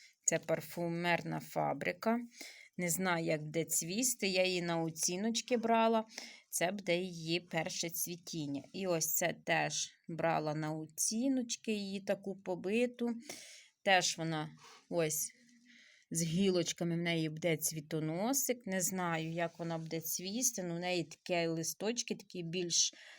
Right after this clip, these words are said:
е, плямисті і, і сизі, чим в цеї. Ну, подивимось: хто як буде цвісти. Тут теж ось цвітоносик.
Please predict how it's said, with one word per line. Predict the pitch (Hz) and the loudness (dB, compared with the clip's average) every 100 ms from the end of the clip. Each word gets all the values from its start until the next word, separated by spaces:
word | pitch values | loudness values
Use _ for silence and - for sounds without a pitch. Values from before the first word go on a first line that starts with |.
| - - - - | -16 -16 -14 -4
е, | 165 175 165 160 156 | -2 0 0 0 -2
плямисті | - 180 170 175 214 277 - - 233 208 - - - - - | 0 6 6 6 4 4 0 0 0 0 -2 -18 -20 -20 -16
і, | - | -14
і | - 208 | -2 0
сизі, | 190 - 202 226 208 214 | 2 4 4 4 4 2
чим | - 196 202 | 2 2 0
в | - | -4
цеї. | - - 196 160 156 156 156 - _ - | -2 4 6 4 2 -4 -10 -12 _ -10
Ну, | 180 190 226 | -6 -4 0
подивимось: | 262 220 247 220 175 151 165 - - _ _ _ _ _ _ _ - _ _ _ _ _ _ _ _ - - - - - - | 0 4 4 4 2 -2 -2 -4 -6 _ _ _ _ _ _ _ -20 _ _ _ _ _ _ _ _ -20 -20 -20 -20 -20 -20
хто | - - 196 | -12 -2 2
як | 208 190 180 | 4 4 2
буде | 175 180 180 | -4 -2 0
цвісти. | - 175 170 160 - | 0 -2 0 0 -2
Тут | 160 170 165 - | -6 -6 -6 2
теж | 170 160 - | 4 4 2
ось | 160 - - - - - - - _ | 0 0 -2 -4 -20 -20 -20 -20 _
цвітоносик. | - 185 156 151 160 165 202 277 277 - 254 247 | -6 -6 -6 -6 -4 -2 0 0 2 2 0 -2